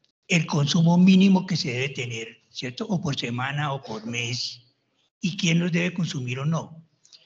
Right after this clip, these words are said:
Y usted sabe también que el problema del cadmio en el cacao está muy reinante en, en el comercio. Trajimos un profesor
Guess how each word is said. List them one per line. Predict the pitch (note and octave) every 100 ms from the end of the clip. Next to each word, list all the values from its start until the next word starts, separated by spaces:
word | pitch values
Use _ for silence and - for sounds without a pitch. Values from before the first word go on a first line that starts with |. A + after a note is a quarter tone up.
| _ _ _ -
Y | F3+ F3 F3 E3+
usted | D3+ F3+
sabe | F#3 F#3+ G3+
también | G3+ F#3 D3 C#3 C3+ C#3
que | D#3 D#3+ B2+ - _ _ _ _ _ _
el | E3+ D3
problema | F3+ D#3 F3+
del | F#3+
cadmio | - D3 D3 D#3 E3
en | D#3+
el | C#3+
cacao | - B2 C3 C3+ C#3
está | D3 D3
muy | C3 C#3+ D#3
reinante | D3+ D#3+ D#3+ D3 C#3+ C#3+
en, | A#2+ G#2+ -
en | B2+
el | A2+ A2+
comercio. | A#2 D3 - G#2+ G#2+ _ _ _ _ _ _ _ _
Trajimos | - D#3+ D#3 E3+ G3
un | F#3
profesor | G#3+ F#3+ D#3 E3 E3+ G3+